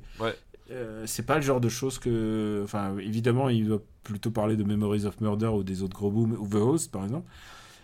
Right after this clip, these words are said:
Speaker 1: Mais, euh, mais je l'ai jamais entendu dire, ah, « Je rejette ce film », pas du tout, hein, il est dans sa filmo,
Speaker 2: Ah
Speaker 1: il y a
Speaker 2: non,
Speaker 1: pas de
Speaker 2: non,
Speaker 1: souci,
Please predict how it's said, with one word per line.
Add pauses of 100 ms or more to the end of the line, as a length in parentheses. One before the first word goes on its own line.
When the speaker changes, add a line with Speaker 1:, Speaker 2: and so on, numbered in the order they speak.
(140)
Speaker 1:
Mais,
euh,
mais
je
l'ai
jamais
entendu
dire,
ah, «
Je
rejette
ce
film »,
pas
du
tout,
hein,
il
est
dans
sa
filmo,
Speaker 2:
Ah
Speaker 1:
il
y
a
Speaker 2:
non,
Speaker 1:
pas
de
Speaker 2:
non,
Speaker 1:
souci,